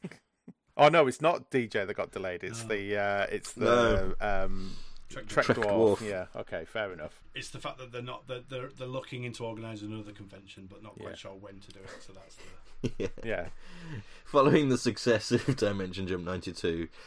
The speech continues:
Speaker 3: the organisers think, "Well, maybe we'll come get round to doing another one at some point." That's the dance that's
Speaker 1: <laughs>
Speaker 3: always tied itself.
Speaker 1: Yeah, it's either that or booking the hotel on the Sunday of,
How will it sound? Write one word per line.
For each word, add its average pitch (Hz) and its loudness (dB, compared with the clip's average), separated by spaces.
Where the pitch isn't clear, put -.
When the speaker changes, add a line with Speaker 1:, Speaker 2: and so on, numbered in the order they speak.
Speaker 3:
the 123 6
organisers 104 2
think, 120 0
"Well, 196 0
maybe 196 2
we'll 107 2
come 110 0
get 98 2
round 98 0
to 95 -4
doing 92 -2
another 92 0
one 92 0
at 65 -8
some 82 -6
point." 65 -10
That's 135 2
the 98 -8
dance 87 -6
that's - -8
Speaker 1:
<laughs> 110 0
Speaker 3:
always 190 6
tied 196 8
itself. 175 6
Speaker 1:
Yeah, 131 4
it's 135 0
either 147 4
that 123 6
or 107 2
booking 113 -4
the 101 -4
hotel 104 -4
on 92 -8
the 95 -14
Sunday 95 -8
of, 98 -12